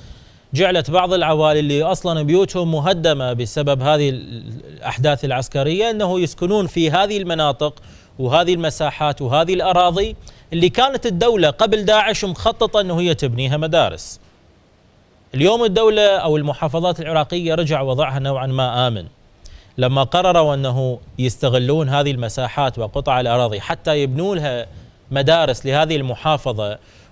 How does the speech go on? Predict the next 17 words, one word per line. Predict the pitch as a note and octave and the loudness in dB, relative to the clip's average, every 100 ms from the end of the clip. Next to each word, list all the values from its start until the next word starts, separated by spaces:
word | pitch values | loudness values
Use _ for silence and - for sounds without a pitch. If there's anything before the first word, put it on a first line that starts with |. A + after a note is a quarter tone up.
| - | -8
وتسد | C3 B2 - F#3 D#3 | -4 -4 -2 -2 0
النقص | E3+ D#3 F3 F3+ D#3 | -2 0 -2 -2 -4
اللي | D3+ C#3+ C#3 | -4 -4 -6
حاصل | - E3 D3 C#3 A#2 | -2 0 0 -2 -6
في | - D3+ C3+ | -4 -4 -4
أبنيتها. | C3 C3 D3 D#3 D#3+ E3+ F3+ - - _ _ _ _ C#3+ | -4 -4 -2 -4 -4 -4 -4 -8 -20 _ _ _ _ -4
يجيك | B2+ E3+ D3 D3+ | 0 0 0 -2
عنصر | E3+ - C#3+ C3 D3+ | -2 -2 -2 -2 -2
أمني، | E3+ F3+ G3 G3 - - _ _ _ _ _ _ _ _ - | -4 -4 -6 -10 -20 -20 _ _ _ _ _ _ _ _ -6
خلي | D#3 C#3+ | -4 -2
نحكيها | D3 - E3+ C3+ | -4 -4 -2 -2
بصراحة، | C3 - C#3+ D3 D3 F3+ F#3 | -4 -2 0 2 0 0 -2
مثل | D#3+ - C3+ | -4 -6 -4
ما | B2+ | -2
قالت | B2 C3+ G#2+ | 0 0 -2
السيدة | - C3+ B2 A2+ | -8 -6 -4 -2
النائبة، | A#2 B2 D3+ D#3 F3+ A3 | -4 -4 -6 -4 -4 -6